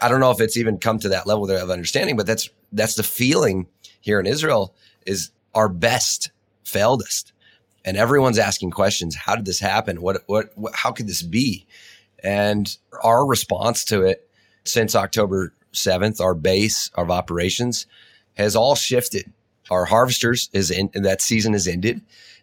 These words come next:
Well, we asked the locals, we said, "How can we serve you best?" And our whole operation here has always been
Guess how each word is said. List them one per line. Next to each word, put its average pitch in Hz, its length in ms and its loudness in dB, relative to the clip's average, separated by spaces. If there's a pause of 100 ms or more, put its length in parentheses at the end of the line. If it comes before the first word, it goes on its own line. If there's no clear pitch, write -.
(180)
Well, 117 160 2
we 120 180 2
asked 123 400 2
the 127 100 0
locals, 127 400 0
we 98 60 0
said, 95 300 0 (240)
"How 113 220 2
can 117 160 -2
we 110 160 2
serve 107 340 -2
you 98 120 -2
best?" 101 300 0
And 95 80 0
our 104 140 2
whole 131 180 2
operation 110 460 0
here 98 140 0
has 92 100 -2
always 98 300 2
been 92 260 0